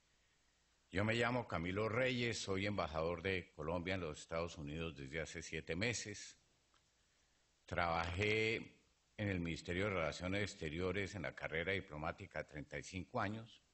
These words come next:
entre mil novecientos setenta y tres y el dos mil ocho. Después me retiré, me jubilé, trabajé ocho años más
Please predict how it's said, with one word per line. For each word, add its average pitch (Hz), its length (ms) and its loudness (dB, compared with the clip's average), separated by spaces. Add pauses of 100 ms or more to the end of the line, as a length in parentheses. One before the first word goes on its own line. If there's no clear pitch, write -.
(120)
entre - 260 -14
mil 78 220 -6
novecientos 80 600 -6
setenta 65 460 -10
y 62 60 -6
tres 80 280 -6
y 80 80 -6
el 76 120 -6
dos 69 180 -6
mil 80 180 -4
ocho. 71 280 -6 (1400)
Después 82 340 0
me 98 140 4
retiré, 90 720 0 (160)
me 76 120 -16
jubilé, 87 760 -2 (180)
trabajé 78 460 -2
ocho 95 320 -2
años 98 340 2
más 92 480 0